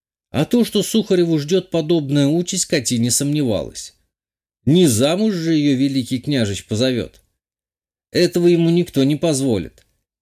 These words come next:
Жениться на обедневшей баронессе неправильно общество поймёт. «Но есть один неучтённый фактор»,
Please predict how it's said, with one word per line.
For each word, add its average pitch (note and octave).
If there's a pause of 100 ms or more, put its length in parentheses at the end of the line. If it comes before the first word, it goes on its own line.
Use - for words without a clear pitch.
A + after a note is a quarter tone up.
(120)
Жениться D#3+
на D#3+
обедневшей D3
баронессе D#3 (500)
неправильно D#3+
общество A2
поймёт. G2+ (640)
«Но B2+
есть F#3+
один F#3
неучтённый F3+
фактор», D3+